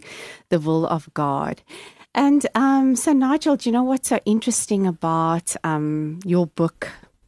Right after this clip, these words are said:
And I, I went through some of it and, and looked through it. And you know what I really realized is that, you know, the big, biggest battle that we face today, which I think is between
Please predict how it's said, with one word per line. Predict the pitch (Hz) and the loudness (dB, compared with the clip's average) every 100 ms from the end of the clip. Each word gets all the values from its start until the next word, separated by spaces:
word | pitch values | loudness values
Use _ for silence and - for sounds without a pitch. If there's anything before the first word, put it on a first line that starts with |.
| _ - | _ -2
And | 196 | 0
I, | 190 190 190 | 2 2 0
I | - | -2
went | 170 180 185 196 | -2 0 0 0
through | - 196 175 165 - - - _ | -2 2 2 2 -2 -16 -20 _
some | - - 190 | -4 0 2
of | 190 165 | 2 2
it | 170 170 165 | 0 0 -2
and, | 165 160 - | 0 -2 -2
and | 156 151 | -4 0
looked | 170 - | -2 -2
through | - 170 | -2 2
it. | 170 - | 0 0
And | 190 190 180 | 0 0 0
you | 220 | 2
know | 233 | 2
what | 302 | 2
I | 294 | 2
really | 208 160 160 180 | 0 -2 0 0
realized | 170 160 156 156 156 156 156 - - | 0 -2 -2 -2 -2 0 -2 -4 -2
is | 160 147 | -2 -2
that, | - 160 - - - - - | 0 -2 -2 -12 -18 -20 -4
you | 233 | 2
know, | 240 | 4
the | 247 | 2
big, | 226 190 214 247 - - | 0 -2 2 0 0 -2
biggest | 190 240 - | 0 0 0
battle | 160 156 196 170 | -4 -2 -2 -2
that | 165 - | -2 -2
we | 160 | -6
face | - 170 170 165 - | -4 -4 -2 -4 -6
today, | 156 160 156 | -6 -4 -2
which | 151 165 - | -2 -4 -8
I | 175 180 185 | -4 -2 -2
think | - - 82 - - - - - _ _ | -6 -10 -8 -10 -12 -20 -20 -20 _ _
is | 202 185 | -2 0
between | 196 - - 190 175 175 175 170 165 | -4 -6 -4 -2 0 2 2 0 -2